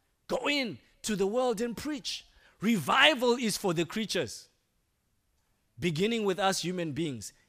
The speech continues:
it must infiltrate into to everything that we do. Why? Because all things were made to show forth the glory of God.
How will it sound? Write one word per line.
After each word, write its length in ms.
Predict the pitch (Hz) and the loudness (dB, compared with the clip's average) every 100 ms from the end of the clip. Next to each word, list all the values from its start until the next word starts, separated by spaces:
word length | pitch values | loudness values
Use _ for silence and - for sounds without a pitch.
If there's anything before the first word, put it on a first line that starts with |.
| - | -14
it 160 | 151 180 | -12 -8
must 280 | 165 - | -8 -6
infiltrate 580 | 214 202 180 165 190 175 | -8 -8 -8 -8 -6 -6
into 180 | 190 151 | -8 -12
to 120 | - - | -14 -8
everything 640 | 208 196 131 139 - 135 123 | -4 -4 -6 -10 -8 -8 -2
that 200 | 139 139 | -2 -2
we 120 | 127 | -8
do. 280 | 110 117 92 _ _ _ - | -8 -10 -12 _ _ _ -8
Why? 280 | 127 175 175 | 0 2 2
Because 440 | 151 - 180 143 | -2 -4 -4 -4
all 260 | 196 196 180 | -4 -4 -4
things 340 | - 185 139 | -6 -8 -6
were 120 | 135 | -4
made 240 | 135 156 143 | -4 -4 -6
to 100 | 131 | -8
show 200 | - 147 | -6 -6
forth 280 | - 139 - | -6 -10 -10
the 80 | 113 | -10
glory 320 | 117 123 120 | -8 -6 -6
of 160 | 107 | -8
God. 220 | 95 98 | -10 -14